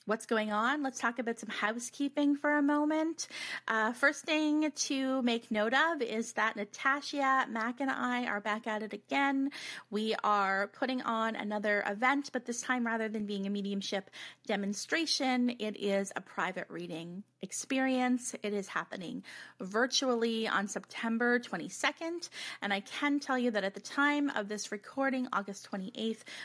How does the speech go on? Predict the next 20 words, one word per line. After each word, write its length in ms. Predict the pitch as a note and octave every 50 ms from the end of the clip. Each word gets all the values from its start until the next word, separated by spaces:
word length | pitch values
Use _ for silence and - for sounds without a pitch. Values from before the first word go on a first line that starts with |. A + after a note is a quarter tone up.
| - _
there 160 | - G3+ G3+ G3
are 60 | G3
three 360 | G3 - A3+ A#3 C4 C#4 C#4
spots 540 | C#4 - - - - - - - - - -
left. 460 | E3+ E3+ - F3+ - - - - - _ _ - - - - - - - - -
Um, 440 | - F3 F3+ F3+ F3+ F3+ F3+ F#3 G#3+
so 200 | - - G#3+ G3+
there 120 | G3 G3+
may 600 | G#3 G#3+ A3 A3+ A#3 A#3+ A#3+ A#3+ B3 B3 B3 B3
still 340 | A#3+ - - A#3 A3 G#3 G3+
be 180 | G3+ G#3+ G#3 G3+
spots 520 | G3 - - G3+ F#3 F3+ F3 - - -
ab-, 320 | - F#3+ F3+ F3+ F3+ F3 - - -
available 580 | F#3+ F3 F#3 F3+ F#3+ F#3+ G3 F#3+ F#3+ F3 F3
for 340 | F3 - - G3 F3+ F#3+ F#3+
you 400 | F#3+ F#3 G#3 C4 D4+ D#4 D4+ D4
once 300 | C4 A#3 G#3+ A3+ - -
this 260 | - G3+ G3 - - - - -
episode 500 | F#3+ - F#3+ F#3+ - - F#3 F3 F3 - -
airs, 540 | - F3 F3 F3+ F3+ F3 F3 F3+ F3+ -